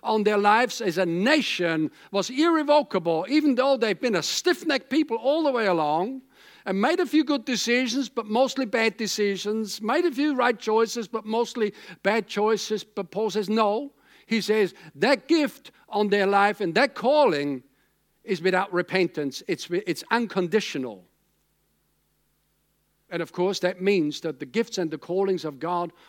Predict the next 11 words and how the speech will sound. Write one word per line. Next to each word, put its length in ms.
on 220
our 180
lives 440
are 100
also 420
unconditional. 840
So, 140
as 120
I 40
said, 280
my 240